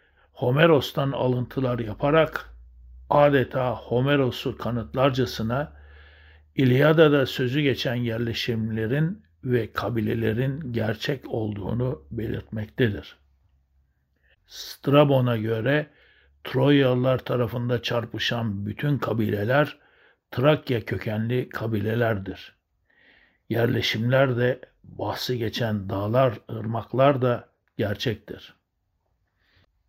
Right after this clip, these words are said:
Pergamon'un ise Attalos sülalesi tarafından kurulduğu, nesilden nesile Ataloslar tarafından yönetildiğinden bahseder.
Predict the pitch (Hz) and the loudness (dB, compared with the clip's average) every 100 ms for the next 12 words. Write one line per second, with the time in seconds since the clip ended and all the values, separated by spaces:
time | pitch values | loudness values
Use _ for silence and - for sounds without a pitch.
0 | _ _ _ _ _ - 143 143 147 165 | _ _ _ _ _ -2 0 2 4 6
1 | 160 135 120 107 - 135 165 - _ _ | 6 4 0 -4 -2 0 0 -2 _ _
2 | _ _ _ 123 - - 175 165 135 - | _ _ _ -6 -2 6 8 8 6 0
3 | 131 120 120 107 165 135 117 110 113 113 | -2 0 -2 -2 -6 -4 -6 -6 -6 -6
4 | 120 113 104 107 107 104 113 120 160 185 | -4 -4 -6 -6 -4 -4 0 2 2 0
5 | - - _ _ - 123 - 110 120 143 | -10 -20 _ _ -6 -4 -4 -4 2 2
6 | 147 123 113 123 123 143 - _ 123 - | 2 0 -2 -2 0 0 -2 _ -10 -2
7 | 151 147 - 131 110 - 113 110 - 110 | 2 2 0 -2 -4 -4 -6 -4 -4 -2
8 | 120 139 175 - 110 113 110 - 107 110 | -2 -2 -4 -4 -2 -2 -4 -4 -2 0
9 | 104 113 123 117 95 95 - 90 87 | -2 0 -2 -2 -4 -6 -8 -12 -12